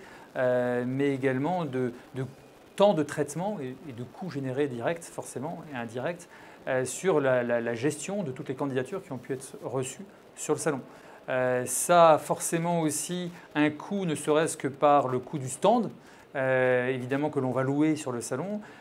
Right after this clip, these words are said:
la, le, le, le, toute la partie, euh, communication avec les kakémonos, les petits goodies qu'on va distribuer, enfin, et, et puis le coût des personnes qui sont présentes, euh, à l'instant T sur le salon. Et il y a un troisième problème quand même que,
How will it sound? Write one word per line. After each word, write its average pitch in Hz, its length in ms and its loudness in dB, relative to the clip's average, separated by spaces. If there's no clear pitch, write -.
la, 131 140 0
le, 139 240 4
le, 127 260 -2
le, 117 320 -4
toute - 160 -14
la 127 60 -2
partie, 160 460 -6
euh, 127 100 -8
communication 151 640 0
avec 170 100 -4
les 120 80 -4
kakémonos, 135 800 -2
les 156 120 2
petits 143 160 -12
goodies 139 420 -8
qu'on 127 140 -10
va 117 100 -4
distribuer, 139 800 -4
enfin, 147 220 -8
et, 135 240 0
et 135 60 -2
puis 214 200 -2
le 139 120 0
coût 208 260 -4
des 117 320 -2
personnes 190 460 0
qui - 140 -14
sont 170 240 -6
présentes, 170 500 -6
euh, 123 320 -2
à 131 80 0
l'instant 127 300 -4
T 196 180 -2
sur 170 160 -4
le 165 80 0
salon. 139 240 -4
Et 180 100 6
il 196 40 4
y 180 60 2
a 165 80 8
un 170 80 6
troisième 170 800 4
problème 165 580 -4
quand 135 120 -2
même 156 260 -6
que, 123 240 -6